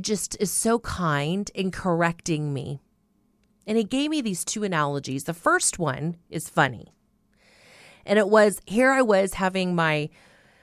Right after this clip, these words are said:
great time with Jesus in my prayer closet. And it was amazing. I didn't want to leave, right? I get out of the closet, I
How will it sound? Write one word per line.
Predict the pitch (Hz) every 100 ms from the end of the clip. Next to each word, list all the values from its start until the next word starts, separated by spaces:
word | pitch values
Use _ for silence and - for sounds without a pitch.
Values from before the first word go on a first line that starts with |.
| _
great | - 185 208 233 -
time | - 185 190 196
with | 185 165
Jesus | 156 196 214 190 185 185
in | 175 180
my | 170 160
prayer | - 185 170
closet. | 170 156 127 131 139 180 - _ _ _ _ _ _ _ _ _ _ _ _ _ _ _ _ - - _ -
And | 208 202 190 185 185 180 - _ _ _ _ _ _ _ _ _ _
it | 226
was | 202 175 -
amazing. | 170 165 160 147 147
I | 160
didn't | 170 160
want | 151
to | 139
leave, | 135 143 139 -
right? | 139 139 165 _ _ _ _ _ _ _
I | - 147
get | 170
out | 180
of | 175
the |
closet, | 175 - 165 165 170 -
I | -